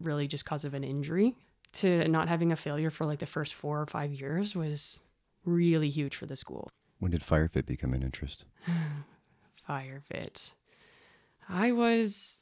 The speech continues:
Speaker 1: at my massage therapist and a firefighter came in that races in the FireFit challenges. And just through our mutual massage therapist, he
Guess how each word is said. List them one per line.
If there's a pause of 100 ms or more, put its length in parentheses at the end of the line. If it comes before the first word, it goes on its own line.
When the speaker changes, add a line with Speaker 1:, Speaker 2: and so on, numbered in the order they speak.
Speaker 1:
at
my
massage
therapist (480)
and (240)
a
firefighter (220)
came
in
that
races
in
the
FireFit (100)
challenges. (1000)
And
just
through
our
mutual (260)
massage
therapist,
he